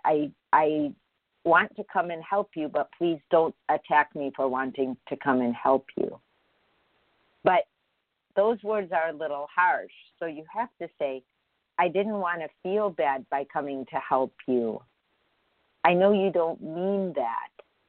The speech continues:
It's okay to not feel okay. Is there anything I can do to help?" Because we can't decide who has, their mentality is in need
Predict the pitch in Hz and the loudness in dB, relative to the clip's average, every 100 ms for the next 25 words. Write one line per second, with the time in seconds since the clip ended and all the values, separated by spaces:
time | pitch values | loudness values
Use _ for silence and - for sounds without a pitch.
0 | _ _ _ _ _ _ _ _ _ _ | _ _ _ _ _ _ _ _ _ _
1 | _ _ _ _ _ _ _ _ - 170 | _ _ _ _ _ _ _ _ -10 2
2 | 202 - 196 190 196 - 175 170 - - | 2 4 4 6 6 2 -2 -2 -2 -4
3 | 156 151 147 139 - 135 120 123 - - | -2 0 0 0 -4 -8 -8 -10 -8 -6
4 | 139 160 156 180 180 180 156 151 175 165 | 4 6 6 2 -2 -2 -2 -4 -6 -4
5 | 143 135 135 - 127 104 - - _ _ | -2 -2 -6 -6 -4 -4 -6 -16 _ _
6 | _ _ _ _ _ _ _ _ _ _ | _ _ _ _ _ _ _ _ _ _
7 | _ 185 - 196 175 - 180 - 220 254 | _ 0 4 2 2 -2 -4 -2 -2 -2
8 | - 185 170 175 165 156 151 - 160 156 | 0 -2 2 4 4 4 -2 -6 -6 -6
9 | 147 147 139 135 135 127 _ _ _ _ | -6 -2 -2 -2 -10 -12 _ _ _ _
10 | _ _ _ _ _ _ _ _ _ _ | _ _ _ _ _ _ _ _ _ _
11 | _ - 165 151 160 151 165 151 151 151 | _ 0 0 0 -4 -2 4 4 6 2
12 | 139 139 - 135 135 135 131 156 170 160 | 0 -8 -6 -6 -6 -10 -8 -6 -6 -6
13 | 151 | -8